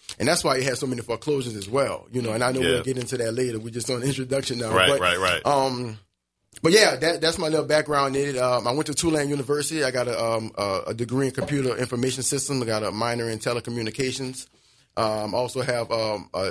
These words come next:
Speaker 1: my general contractor license as well. So, um, try to be well versed in, in, in the field of real estate. So,
Speaker 2: So, so today we have two guests, both the, both college educated, both real estate professionals, both,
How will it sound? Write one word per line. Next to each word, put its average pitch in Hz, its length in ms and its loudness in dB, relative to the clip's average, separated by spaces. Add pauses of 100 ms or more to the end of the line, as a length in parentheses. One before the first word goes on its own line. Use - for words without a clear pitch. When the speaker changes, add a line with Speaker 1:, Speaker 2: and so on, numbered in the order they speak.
(100)
Speaker 1:
my 107 120 -2
general 127 260 0
contractor 127 560 -2
license 120 340 -2
as 101 80 -10
well. 117 320 0
So, 110 320 0
um, 101 400 -2 (840)
try 131 160 6
to 123 80 0
be 123 120 0
well 123 260 0
versed 120 360 -4
in, 117 140 -2
in, 120 120 0
in 120 140 -2
the 110 80 -2
field 123 240 0
of 117 120 -2
real 113 140 0
estate. 90 360 -6
So, 95 360 -2
Speaker 2:
So, 107 400 2
so 113 260 2
today 123 380 0
we 117 180 -4
have 90 260 2
two 113 200 -2
guests, 90 420 -4 (500)
both 95 260 0
the, 95 260 -4
both 92 420 -2
college 98 340 2
educated, 78 580 -4 (800)
both 90 340 0
real 92 200 0
estate 90 320 -4
professionals, 76 720 -8 (800)
both, 92 320 0